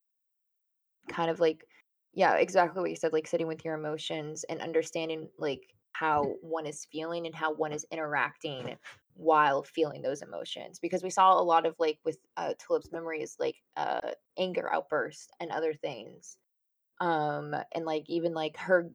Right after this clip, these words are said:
getting on the f-, first episode where she gets on a train, she was running away, well, not running away, she's trying to walk herself to camp, which I was like, I was like, "Girl,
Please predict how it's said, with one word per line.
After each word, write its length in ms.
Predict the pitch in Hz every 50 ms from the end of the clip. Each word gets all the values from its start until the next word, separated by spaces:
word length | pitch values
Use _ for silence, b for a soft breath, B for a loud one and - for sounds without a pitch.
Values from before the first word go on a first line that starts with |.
| 190 196 165
getting 220 | 214 196 196 196
on 220 | 185 180 180 175 147 -
the 80 | -
f-, 120 | 190 - _ -
first 220 | - 208 196 -
episode 340 | 190 - - - - 190 180
where 140 | 180 180 180
she 100 | - 202
gets 120 | 190 202 202
on 100 | 180 170
a 60 | 165
train, 280 | 160 - 170 160 147 147
she 120 | - 165
was 100 | 165 156 160 - -
running 280 | 165 170 170 175 170
away, 320 | 170 165 170 170 170 160 -
well, 160 | - 170 165 147
not 160 | 147 - -
running 200 | 156 151 143 127
away, 180 | 135 135 139
she's 160 | - - - -
trying 220 | 170 165 160 151 - -
to 180 | 170 170 160 -
walk 280 | 165 160 175 180 - -
herself 320 | - 156 - - 143 131 -
to 100 | - -
camp, 380 | - - 147 143 147 160 165 _ _ B B B B B B _ _ -
which 120 | 175 -
I 40 | 165
was 220 | 165 170 160 - -
like, 200 | 170 160 160 - - _ _ _ _ _ _ _ _ -
I 40 | 180
was 100 | 165 160
like, 100 | 160 160
"Girl, 380 | - 170 170 165 170 170 170